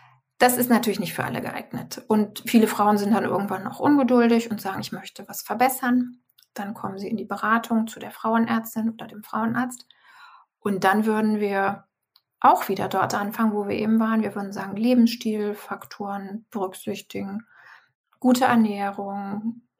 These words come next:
gute, gesunde Bewegung, möglichst mehr Sport als bisher machen, um sich wirklich auch gesundheitlich ausgleichend zu verhalten und positiv zu verhalten, auch für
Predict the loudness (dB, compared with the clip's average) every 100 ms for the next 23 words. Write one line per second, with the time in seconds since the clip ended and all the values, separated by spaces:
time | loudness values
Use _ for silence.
0 | _ 2 2 4 4 6 4 2 6 8
1 | 8 6 -2 -2 -4 -4 -8 -8 -10 2
2 | 6 6 6 2 2 -4 -12 -14 _ -4
3 | 2 4 4 2 2 2 0 -8 -8 -12
4 | -8 -6 -6 -6 -6 -6 -6 -8 -6 2
5 | 4 4 2 -4 -4 -4 -4 -6 -18 -18
6 | -4 0 4 4 2 -2 -6 -6 -10 -12
7 | -20 -20 -20 -20 _ 0 4 4 2 0
8 | 0 -2 -6 -6 -6 -2 -2 -4 -4 0
9 | 0 0 -4 -6 -12 -10 -10 -6 -8 -8
10 | -10 -12